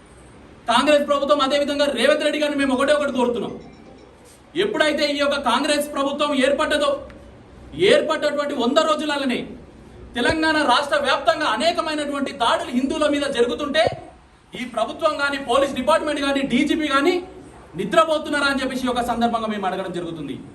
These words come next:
మొన్నటికి మొన్న కోటిలో, కోటిలో ఉన్నటువంటి ఒక దుకాణంలో ఉన్నటువంటి ఒక హిందూ పైన ముస్లింలందరూ కూడా ఏకదాటి పైన దాడి చేస్తుంటే,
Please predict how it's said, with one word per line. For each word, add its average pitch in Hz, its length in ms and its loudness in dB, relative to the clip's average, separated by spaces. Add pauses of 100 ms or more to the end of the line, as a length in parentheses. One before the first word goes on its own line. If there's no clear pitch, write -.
(580)
మొన్నటికి 320 400 4
మొన్న 285 420 2
కోటిలో, 302 460 4 (1300)
కోటిలో 311 320 4
ఉన్నటువంటి 311 480 0
ఒక 294 200 2
దుకాణంలో 311 500 2
ఉన్నటువంటి 294 460 -2
ఒక 262 140 -2
హిందూ 320 420 -2
పైన 294 140 2
ముస్లింలందరూ 302 640 -2
కూడా 285 180 -4
ఏకదాటి 254 500 0
పైన 190 180 -4
దాడి 277 360 2
చేస్తుంటే, 277 600 0